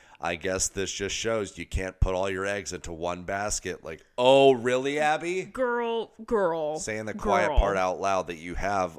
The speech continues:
Speaker 1: obviously been putting all your eggs into the Maddie basket.
Speaker 2: Also, she got second one time,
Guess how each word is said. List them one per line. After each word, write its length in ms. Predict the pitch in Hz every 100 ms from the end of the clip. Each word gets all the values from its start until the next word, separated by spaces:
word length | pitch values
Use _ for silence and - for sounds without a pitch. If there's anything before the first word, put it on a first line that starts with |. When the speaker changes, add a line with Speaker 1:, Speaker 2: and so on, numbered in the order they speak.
| -
Speaker 1:
obviously 800 | 95 92 92 87 - 87 82
been 160 | 85 87
putting 320 | 80 87 87
all 240 | 87 85 87
your 180 | 101
eggs 300 | 120 104 92
into 320 | 85 85 - 85
the 100 | 82
Maddie 300 | 80 78 76
basket. 560 | 78 73 67 - 69
Speaker 2:
Also, 300 | - 269 269
she 180 | 269 285
got 220 | 262 226
second 480 | - - 226 240 185
one 260 | 196 190 196
time, 720 | 202 185 180 185 202 214 220